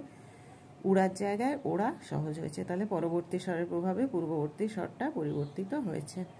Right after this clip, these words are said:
এখানেও শিয়াল, আয়ের প্রভাবে হ্রস্ব ইকারটা একারে পরিণত হয়েছে। তাহলে শিয়াল বলা যতটা সহজ, তার থেকে শেয়াল বলাটা অনেক সহজ। এখানেও পরবর্তী স্বরের প্রভাবে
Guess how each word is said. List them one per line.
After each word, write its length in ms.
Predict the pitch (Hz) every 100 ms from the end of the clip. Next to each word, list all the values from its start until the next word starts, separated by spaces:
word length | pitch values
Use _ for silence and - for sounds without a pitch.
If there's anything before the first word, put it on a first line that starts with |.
| - -
এখানেও 440 | 196 196 190 156 170
শিয়াল, 580 | - - 208 175 143 - - - - - - - - - - - - - -
আয়ের 320 | 190 190 214
প্রভাবে 540 | 214 202 196 185 269 302 -
হ্রস্ব 320 | 160 156 185
ইকারটা 480 | 180 185 185 254 262
একারে 440 | 165 151 175 175
পরিণত 560 | 180 151 143 131 - 165
হয়েছে। 440 | 165 170 - 185 180
তাহলে 260 | 185 196 202
শিয়াল 600 | - 214 214 220 233 233
বলা 240 | 208 208
যতটা 420 | 190 175 190 202
সহজ, 380 | 202 190 214 254
তার 120 | 165 151
থেকে 200 | - 208
শেয়াল 420 | 254 - 175 165 165
বলাটা 460 | 170 170 170 302 339 - - -
অনেক 340 | - 165 277 -
সহজ। 500 | - 127 147 117 - - - - - - - - - -
এখানেও 480 | - 160 185 190 240 - - - - -
পরবর্তী 540 | 180 175 175 170 196
স্বরের 320 | 196 175 170
প্রভাবে 460 | 170 165 170 180